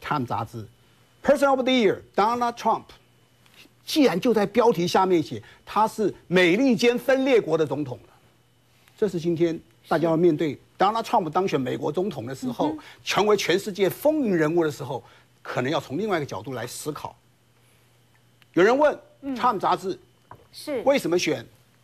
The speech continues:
Speaker 1: Donald Trump 成为年度的，他的理由是 The person
Speaker 2: 嗯。
Speaker 1: who most influence of the news，这个人影响了全世界的新闻。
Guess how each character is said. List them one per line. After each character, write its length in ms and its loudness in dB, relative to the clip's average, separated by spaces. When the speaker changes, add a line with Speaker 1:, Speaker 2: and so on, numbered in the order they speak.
Speaker 1:
Donald 220 2
Trump 260 -2
成 160 0
为 60 6
年 180 2
度 80 -4
的， 100 -2
他 120 0
的 80 0
理 140 -4
由 140 -10
是 200 -12
The 120 -6
person 440 0
Speaker 2:
嗯。 260 -16
Speaker 1:
who 280 2
most 400 4
influence 580 -2
of 160 -2
the 120 -4
news， 480 -6
这 100 0
个 80 6
人 260 2
影 340 4
响 340 -2
了 100 -6
全 320 -2
世 220 -8
界 140 -2
的 80 -10
新 320 -4
闻。 100 -12